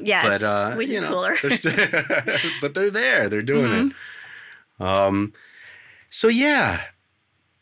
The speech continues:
Speaker 2: cannabis is, you know, I, obviously here on the show, uh, you know, The Perfect High,
Speaker 1: Mm-hmm.
Speaker 2: um,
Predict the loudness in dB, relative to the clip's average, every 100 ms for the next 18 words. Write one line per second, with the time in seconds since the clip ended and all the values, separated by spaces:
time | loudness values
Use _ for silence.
0 | -18 -10 -2 2 2 2 2 0 -2 -2
1 | 0 2 0 0 0 0 0 -6 -6 -2
2 | 0 2 2 2 0 2 2 2 2 2
3 | 2 2 2 0 -2 -2 0 0 -2 -6
4 | -6 -4 -2 0 -2 -4 -6 -4 -4 -2
5 | -6 -4 -2 0 0 -2 -6 -10 -6 -2
6 | -2 0 -2 -4